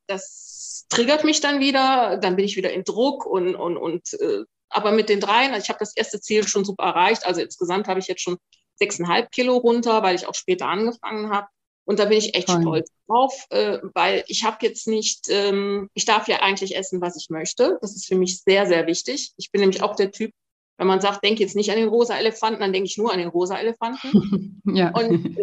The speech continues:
Speaker 1: dann lieber das eine kleine Stück Schokolade mal, wenn ich meine, ich bräuchte das. Oder wenn ich denn wirklich meine, ich brauche mal eine Pommes, dann gleiche ich das mit anderen Sachen aus.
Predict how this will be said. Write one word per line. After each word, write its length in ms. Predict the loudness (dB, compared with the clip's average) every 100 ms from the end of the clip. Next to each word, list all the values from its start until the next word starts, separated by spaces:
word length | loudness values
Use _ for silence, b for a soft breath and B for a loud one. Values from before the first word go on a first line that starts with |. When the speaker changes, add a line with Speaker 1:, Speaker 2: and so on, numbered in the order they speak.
| -2
Speaker 1:
dann 160 | 0 2
lieber 240 | 4 4
das 200 | 2 2
eine 260 | 2 4 2
kleine 340 | 0 0 0 -4
Stück 260 | -8 -8
Schokolade 1000 | -8 -2 -2 2 4 4 6 4 4 -2 -2
mal, 260 | 0 2 2
wenn 120 | -4
ich 160 | -4
meine, 220 | -2 -2 -2
ich 140 | -6
bräuchte 400 | -2 -2 -2 -6
das. 480 | -2 -2 -4 -10 -4
Oder 320 | 0 2 0 0
wenn 140 | 0
ich 120 | 2
denn 160 | 4 4
wirklich 280 | 2 0 -2
meine, 260 | -2 -2
ich 140 | -4 0
brauche 240 | 0 0
mal 100 | -2
eine 120 | -4 -6
Pommes, 480 | -6 -4 -4 -6 -6
dann 160 | -4
gleiche 280 | 0 0 -2
ich 40 |
das 200 | -6 -6
mit 100 | -8 -4
anderen 280 | 0 2 2
Sachen 280 | 0 0
aus. 280 | 0 0 -2